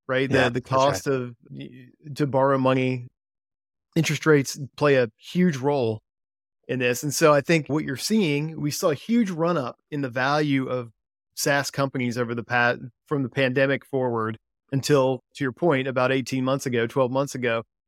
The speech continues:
Speaker 1: it all came crashing back down to earth. Now, valuations are very much where they were back in, like, the twenty sixteen, twenty seventeen era. So we've lost
Speaker 2: Yeah.
Speaker 1: a lot of time, but you could say we got into this little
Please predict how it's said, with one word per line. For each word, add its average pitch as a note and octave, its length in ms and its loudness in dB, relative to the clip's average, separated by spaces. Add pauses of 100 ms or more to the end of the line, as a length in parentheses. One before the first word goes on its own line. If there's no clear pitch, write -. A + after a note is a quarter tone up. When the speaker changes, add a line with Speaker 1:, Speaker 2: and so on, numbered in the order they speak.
Speaker 1:
it D3 140 4
all D3 180 4
came C#3+ 240 -4
crashing B2+ 440 -6
back B2 220 -6
down B2 160 -4
to A#2 60 -4
earth. D3+ 300 0
Now, C#3+ 340 4 (460)
valuations D3+ 800 2
are C3 100 -6
very D3 340 -4
much C3 400 -8 (480)
where D3+ 220 0
they C#3 160 2
were C3+ 360 -2
back C3 280 0
in, C3 100 -2
like, C3 160 -4
the - 60 -20
twenty C3 420 -4
sixteen, C#3 520 -6
twenty B2+ 220 -6
seventeen C#3 500 0
era. G#2 380 -4
So C3+ 120 -8
we've B2 180 -4
lost D3+ 400 4
Speaker 2:
Yeah. D#3 40 2
Speaker 1:
a C3 40 0
lot B2+ 160 -2
of A2+ 100 -8
time, C3 520 -2
but D3+ 240 2
you D#3 140 -4
could C#3+ 160 -4
say G3 240 0
we D3+ 180 -2
got D#3+ 180 2
into C#3 180 -4
this A#2+ 180 -12
little B2+ 220 -4